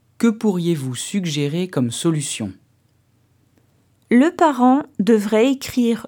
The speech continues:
Speaker 2: une note au professeur pour lui expliquer la situation. Mais c'est la responsabilité de l'élève de parler avec son professeur parce que finalement,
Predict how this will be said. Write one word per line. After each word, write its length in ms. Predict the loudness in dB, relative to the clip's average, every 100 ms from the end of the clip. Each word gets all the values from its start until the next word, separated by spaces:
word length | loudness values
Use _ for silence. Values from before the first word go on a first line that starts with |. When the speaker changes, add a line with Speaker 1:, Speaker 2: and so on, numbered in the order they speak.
| 0
Speaker 2:
une 260 | 4 4 4
note 420 | 4 2 0 -6 -6
au 80 |
professeur 960 | -4 -2 0 0 -2 0 0 0 -4 _ _ _ _ _ _ -4
pour 160 | 2
lui 200 | 4 4
expliquer 560 | 0 -4 -2 -2 0 2
la 140 | 2
situation. 760 | 0 -4 0 -2 -2 -6 -6 -8 _ _ _ _ _ _ _ _ _ _ _ _ _ _ _ 2
Mais 260 | 4 4 0
c'est 200 | 0 2
la 120 | 2
responsabilité 1120 | 0 -4 0 0 2 0 2 2 0 0 0
de 140 | 0
l'élève 800 | 0 0 2 4 2 2 -2 -6 -8 _ _ _ _ _ _ -4
de 200 | 2 4
parler 600 | 4 2 2 2 0 -4 _ -4
avec 260 | 0 -2
son 200 | -2 -4
professeur 960 | -4 -2 -2 0 -4 0 0 0 -2 _ _ _ _ _ _ _
parce 320 | -4 0 -2
que 260 | 0 2 0
finalement, 880 | 2 2 4 2 0 0 0 -2